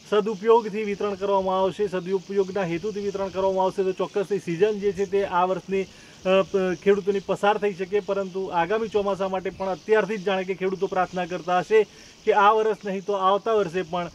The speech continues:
season ખૂબ સારી રહે અને વરસાદ પણ ખૂબ સારો વરસે, એ રીતે ચોમાસું વિદાય લે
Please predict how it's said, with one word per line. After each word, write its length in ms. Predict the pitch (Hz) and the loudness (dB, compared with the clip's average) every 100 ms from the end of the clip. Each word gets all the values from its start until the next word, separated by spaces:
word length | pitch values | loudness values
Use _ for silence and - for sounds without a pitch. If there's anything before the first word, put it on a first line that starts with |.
| - - - | -16 -20 -6
season 340 | 220 220 214 | 0 2 2
ખૂબ 280 | 180 202 202 | 2 2 2
સારી 340 | 190 190 196 226 | 2 2 4 4
રહે 240 | 220 220 | 4 2
અને 120 | 202 | 2
વરસાદ 400 | 185 185 151 226 185 | 0 -2 0 -2 -2
પણ 140 | 214 | -6
ખૂબ 180 | 196 196 - | -4 -6 0
સારો 280 | 180 208 | 2 6
વરસે, 240 | 208 185 208 | 6 4 4
એ 80 | 196 | 4
રીતે 200 | 185 196 | 2 0
ચોમાસું 400 | 190 190 175 185 | 0 0 -2 -2
વિદાય 300 | 180 185 185 | 0 0 2
લે 320 | 185 202 | 2 2